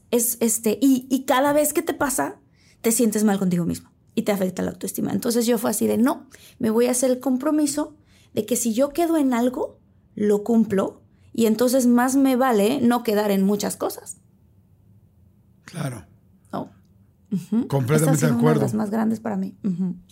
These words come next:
Speaker 1: Sí.
Speaker 2: Este, fíjate que yo
Speaker 1: ¿Para ti?
Speaker 2: algo que a mí me ha funcionado mucho es el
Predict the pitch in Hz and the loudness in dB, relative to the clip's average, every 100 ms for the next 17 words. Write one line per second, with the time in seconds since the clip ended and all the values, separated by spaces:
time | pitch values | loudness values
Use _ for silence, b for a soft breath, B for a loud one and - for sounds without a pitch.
0 | _ _ - 208 220 B B B B _ | _ _ -10 -8 -8 B B B B _
1 | 175 143 - 160 - 143 170 - 156 113 | -4 -4 -4 -8 -6 -8 -8 -6 -6 -2
2 | 151 156 151 233 220 277 415 - B B | 2 4 4 2 2 0 -2 -8 B B
3 | B _ _ - _ _ - - 180 165 | B _ _ -20 _ _ -18 -2 -2 0
4 | 196 175 175 180 147 139 156 160 160 156 | 2 4 4 2 -2 -2 2 2 4 2
5 | 120 156 160 170 156 143 - - - b | 2 0 0 0 0 2 -2 -4 -12 b
6 | b b b b - 156 151 147 139 139 | b b b b -6 -2 0 2 0 0
7 | 131 131 131 127 123 | 0 0 0 -2 -2